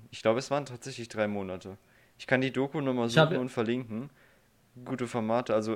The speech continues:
Speaker 2: Ich hab hier
Speaker 1: N-D-R-Doku, wenn jemand was lernen will, schaut euch diesen Kanal an, der ist mega.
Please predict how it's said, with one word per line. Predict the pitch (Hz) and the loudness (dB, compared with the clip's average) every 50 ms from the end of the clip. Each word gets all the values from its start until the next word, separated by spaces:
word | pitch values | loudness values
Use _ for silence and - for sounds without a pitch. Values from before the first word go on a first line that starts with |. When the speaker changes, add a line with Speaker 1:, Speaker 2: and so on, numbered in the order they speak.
| - - | -2 0
Speaker 2:
Ich | 127 - - - | 2 4 4 6
hab | - 135 123 - | 6 6 6 6
hier | - 160 | 6 6
Speaker 1:
N-D-R-Doku, | 147 139 151 147 151 147 - | 6 6 4 2 0 0 0
wenn | 127 127 135 131 | 0 0 0 0
jemand | 127 127 127 127 120 117 | 0 0 0 0 0 0
was | 117 113 113 | -2 -2 0
lernen | 113 110 117 123 123 117 | 2 2 2 2 2 0
will, | 120 120 | 0 0
schaut | 117 - 117 110 | 0 0 0 0
euch | 117 110 | 0 -2
diesen | - 117 110 113 107 | -4 -6 -8 -6 -4
Kanal | - 110 107 117 113 98 | -2 2 4 6 6 6
an, | 92 92 | 4 0
der | 90 98 | -4 -6
ist | 95 - | -6 -4
mega. | 104 107 101 95 90 | -4 -4 -2 -2 -4